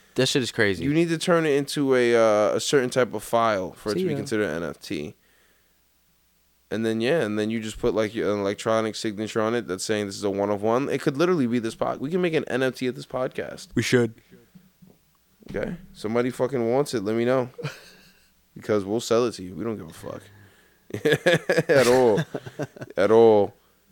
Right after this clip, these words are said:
Speaker 2: But yeah, I, I kinda get 'em. I wouldn't spend money on 'em. I just wanna figure out if there's any way I can get into this space to make that money. If not, then I'm a little disappointed.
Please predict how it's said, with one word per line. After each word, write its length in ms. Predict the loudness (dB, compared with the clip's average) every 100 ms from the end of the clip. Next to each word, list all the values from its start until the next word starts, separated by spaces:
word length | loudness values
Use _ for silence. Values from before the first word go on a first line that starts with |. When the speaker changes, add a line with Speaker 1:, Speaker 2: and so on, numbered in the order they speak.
| _ _ _ _ _ _
Speaker 2:
But 120 | -4 -2
yeah, 280 | 0 2
I, 220 | 4 4 4 -6 -20 -20 _ _ _ _ 0
I 120 | 0
kinda 380 | 4 4 6 4
get 180 | 4 2
'em. 280 | 2 -2 -8 _ _ _ _ _ -4
I 120 | 2
wouldn't 220 | 4 4
spend 260 | 4 2 4
money 240 | 2 2
on 200 | 2 2
'em. 260 | 2 0 -4
I 160 | -6 -6
just 200 | -4 -4
wanna 180 | 0 0
figure 300 | 0 2 6
out 300 | 6 4 0
if 280 | -2 -4 -6 -6
there's 240 | 0 0
any 180 | 2 2
way 160 | 4 4
I 220 | 4 2
can 180 | 0 0
get 160 | 0
into 180 | 0 -2
this 180 | -6 -6
space 300 | -2 -2 -2
to 100 | -4
make 160 | -4 0
that 160 | 0
money. 360 | 0 0 -2 -4
If 160 | -10 -6
not, 280 | -2 -2
then 100 | -2
I'm 60 | -4
a 40 | -2
little 120 | -4
disappointed. 560 | -6 -14 -12 -10 -12